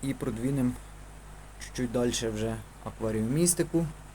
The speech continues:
Можливо, навіть збільшимо об'єми, збільшимо асортимент. А поки... Маємо те, що маємо. Добре, що хоч це маємо, бо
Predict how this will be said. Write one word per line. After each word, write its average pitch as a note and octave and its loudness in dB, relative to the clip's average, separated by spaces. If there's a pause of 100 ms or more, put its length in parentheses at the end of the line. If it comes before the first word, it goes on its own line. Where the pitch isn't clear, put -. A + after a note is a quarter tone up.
(1500)
Можливо, C#3 8
навіть B2 6
збільшимо A#2 2
об'єми, D#3+ 4 (160)
збільшимо B2 2
асортимент. A2 0 (760)
А G#2+ -4
поки... D3+ 2 (840)
Маємо C3 2
те, B2 4
що C3 0
маємо. C3 4
Добре, C3+ 6
що C3 0
хоч C3+ 4
це C#3 8
маємо, G#2+ 4 (880)
бо A2+ 4